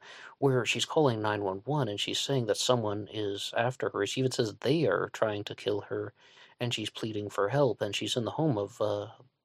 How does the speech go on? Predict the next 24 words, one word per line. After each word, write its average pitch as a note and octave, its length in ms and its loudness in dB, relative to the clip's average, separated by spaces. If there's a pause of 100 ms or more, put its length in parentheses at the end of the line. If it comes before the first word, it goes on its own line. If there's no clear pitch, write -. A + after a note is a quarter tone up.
again, A2+ 300 -2
the G2+ 80 -4
client, A2 420 -2
Joe G#2+ 220 -2
Brewer, G#2 480 -4 (380)
and A2+ 140 -2
he D#3 100 2
just G#2 220 0
wants G#2+ 300 -2
her G#2 240 -6
to - 120 -4
leave. G#2+ 520 -4 (300)
She - 160 0
was A2+ 140 -2
there A#2+ 160 6
with A2 100 2
her A2 140 2
driver, G#2+ 400 2
Michael G#2 360 -2
Pack, G#2+ 520 2
and G#2 340 0 (840)
at B2+ 120 2
that B2+ 200 6
point, G#2 300 0